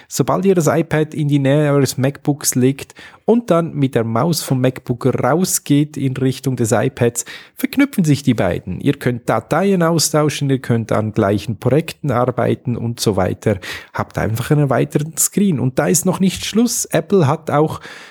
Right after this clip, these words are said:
wenn ihr zum Beispiel einen weiteren Mac daneben legt, äh, auch da die Möglichkeit gegeben, einfach da auszuweichen.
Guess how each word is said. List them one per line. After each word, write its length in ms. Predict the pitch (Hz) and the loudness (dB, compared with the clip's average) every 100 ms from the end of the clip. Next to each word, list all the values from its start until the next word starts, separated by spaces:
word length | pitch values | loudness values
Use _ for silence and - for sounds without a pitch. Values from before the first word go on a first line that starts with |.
| - | -6
wenn 140 | 107 | -2
ihr 100 | 92 | -2
zum 80 | - | 0
Beispiel 320 | 92 87 107 | -2 -2 -2
einen 160 | 95 90 | -2 -2
weiteren 480 | 90 170 175 170 156 | -2 0 0 0 2
Mac 240 | 147 147 | 0 2
daneben 400 | 170 147 139 147 | 0 2 2 2
legt, 640 | 143 143 156 - - - | 2 2 2 -4 -16 -8
äh, 180 | 139 143 | -6 -4
auch 240 | - 131 - | -2 -4 -2
da 220 | 185 202 | 0 0
die 100 | 165 | 2
Möglichkeit 460 | 147 139 - 147 135 | 2 2 0 -2 -2
gegeben, 400 | - 143 156 131 | 0 0 0 -2
einfach 300 | 131 - - | 0 -2 -4
da 220 | - 151 | -4 0
auszuweichen. 840 | 156 147 - 120 90 85 - 82 | 2 0 0 -2 -2 -4 -10 -12